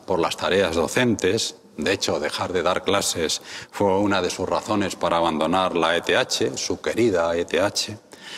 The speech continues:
Dictó algunas conferencias en la universidad, pero solo en los primeros años. Ahí pueden ver en Zúrich la, el edificio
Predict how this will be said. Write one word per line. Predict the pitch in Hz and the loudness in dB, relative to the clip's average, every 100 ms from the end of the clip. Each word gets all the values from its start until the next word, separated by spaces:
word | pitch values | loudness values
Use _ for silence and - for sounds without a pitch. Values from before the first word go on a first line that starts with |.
| - - | -10 -4
Dictó | 98 - 135 147 - - | -2 2 2 2 -4 -12
algunas | 101 90 107 110 - | -2 2 4 2 0
conferencias | 90 76 90 101 87 82 78 76 | -2 -2 0 0 -2 -2 -2 -2
en | 80 78 | -4 -2
la | |
universidad, | 80 76 78 - 80 80 92 101 - - - - - | 0 2 2 2 2 4 2 0 -10 -18 -18 -8 -2
pero | 85 78 | 2 2
solo | - 95 95 | 2 2 2
en | 85 | 2
los | 82 | 0
primeros | - 80 85 71 65 | -2 -6 -4 -4 -6
años. | - - - - - | -10 -14 -18 -14 -10
Ahí | 78 80 | -8 -10
pueden | - 80 78 78 | -6 -4 -4 -2
ver | 87 85 - - - - - - | -2 -2 -8 -18 -20 -20 -12 -8
en | 71 71 69 - | -6 -6 -10 -4
Zúrich | 95 87 85 - - | 0 0 0 -6 -4
la, | 71 - - | -4 -2 -6
el | 71 | -4
edificio | 71 - 82 - 80 73 | -4 -2 -4 -4 -2 0